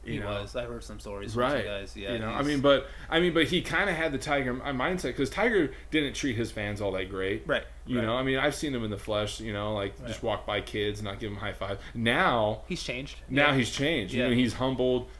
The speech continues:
Speaker 1: I think, I think being a dad,
Speaker 2: Yeah.
Speaker 1: you know, has,
Speaker 2: Yeah.
Speaker 1: has helped him out.
Speaker 2: Right.
Speaker 1: You know, um, you know, Jack kinda seemed like he was like Tiger,
Speaker 2: Yeah.
Speaker 1: where he was just all business, dude.
Speaker 2: I
Speaker 1: Uh,
Speaker 2: think Tiger was kinda forced to be that way because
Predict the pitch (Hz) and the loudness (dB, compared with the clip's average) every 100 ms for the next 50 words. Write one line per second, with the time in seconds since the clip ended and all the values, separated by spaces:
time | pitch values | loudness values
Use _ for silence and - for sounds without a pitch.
0 | - 113 131 110 127 113 131 113 110 120 | -6 -2 0 0 -2 0 0 -2 -2 -2
1 | 101 90 104 110 113 120 117 - 143 123 | -2 -2 0 2 2 2 -2 -6 -4 -2
2 | 127 120 123 123 113 120 120 110 110 113 | 0 2 2 0 0 0 2 2 2 0
3 | 107 98 110 120 120 - 135 120 - 120 | -2 -4 -2 -2 -4 -6 -4 -4 -4 -2
4 | 120 120 120 - 123 117 107 101 95 92 | 0 2 0 -2 -4 -2 -2 -4 -6 -10
5 | - 123 110 107 120 123 143 143 120 110 | -10 -6 -4 -2 0 0 0 -4 -4 -4
6 | 127 123 117 110 104 - - - - - | -4 -4 -2 -2 -2 -6 -14 -16 -16 -16
7 | - - 143 127 113 117 110 101 - 147 | -12 -2 0 2 0 2 0 -2 -2 0
8 | 160 92 87 101 - - - - 113 110 | 0 -2 -6 -8 -12 -14 -12 -2 0 2
9 | 107 104 113 143 127 135 165 120 151 190 | 2 0 0 0 0 2 2 6 6 6
10 | 113 - 104 123 131 - - 156 175 254 | -2 -4 -2 -4 -6 -14 -8 -4 2 2
11 | - 147 151 175 156 - 147 123 127 127 | 0 0 0 0 -2 -2 -4 -2 -4 -4
12 | - 143 151 156 151 156 147 - 139 139 | -4 -6 0 0 0 -2 -4 -6 -8 -8